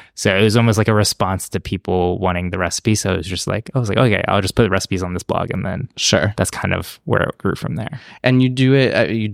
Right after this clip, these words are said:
Speaker 2: do it all under the umbrella of Little Fat Boy,
Speaker 1: Yes. <laughs>
Speaker 2: which is the name of the blog, which is your,
Speaker 1: Yeah.
Speaker 2: your handle,
Speaker 1: Yeah.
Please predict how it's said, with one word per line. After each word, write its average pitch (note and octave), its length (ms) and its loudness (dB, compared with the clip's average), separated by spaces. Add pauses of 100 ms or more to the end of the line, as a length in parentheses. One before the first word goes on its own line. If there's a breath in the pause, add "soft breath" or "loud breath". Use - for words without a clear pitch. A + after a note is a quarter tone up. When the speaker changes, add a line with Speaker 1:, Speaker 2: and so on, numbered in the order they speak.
Speaker 2:
do A#2 120 0
it G#2 80 2
all G#2 180 4
under G#2 180 4
the G2 160 2
umbrella G2 520 2
of F#2 260 -2
Little G2 240 -4
Fat E2+ 280 -2
Boy, - 40 -6
Speaker 1:
Yes. G#2 320 2
<laughs> D3 80 4
Speaker 2:
which A#2 240 2
is G#2+ 140 -2
the A2+ 60 2
name A2 180 2
of A2 60 0
the A#2 60 -2
blog, A2 440 4
which A2 160 -6
is C3+ 120 0
your, C3 120 4
Speaker 1:
Yeah. A#2 180 2
Speaker 2:
your A2 140 -2
handle, A2 600 2
Speaker 1:
Yeah. G#2 320 -2